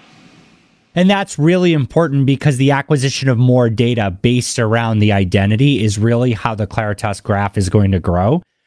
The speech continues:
right? As these companies are trying to figure out how to take data and how to figure out another da-, uh, I D that matches between my first-party data and Chase's first-party data on different websites and unify that, that's sticky.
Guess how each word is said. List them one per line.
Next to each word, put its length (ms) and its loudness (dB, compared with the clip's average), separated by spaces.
right? 240 -2
As 260 -4
these 220 -2
companies 440 0
are 80 0
trying 280 -4
to 80 2
figure 280 0
out 120 0
how 180 -4
to 100 0
take 360 -4
data 420 0
and 140 0
how 140 -2
to 80 0
figure 320 0
out 180 0
another 380 2
da-, 320 0
uh, 200 -2
I 180 2
D 280 4
that 160 -2
matches 500 0
between 380 0
my 260 2
first-party 600 0
data 240 0
and 180 -2
Chase's 460 -2
first-party 540 -2
data 220 0
on 280 0
different 340 -2
websites 600 -2
and 180 0
unify 480 2
that, 260 -2
that's 380 -4
sticky. 680 -6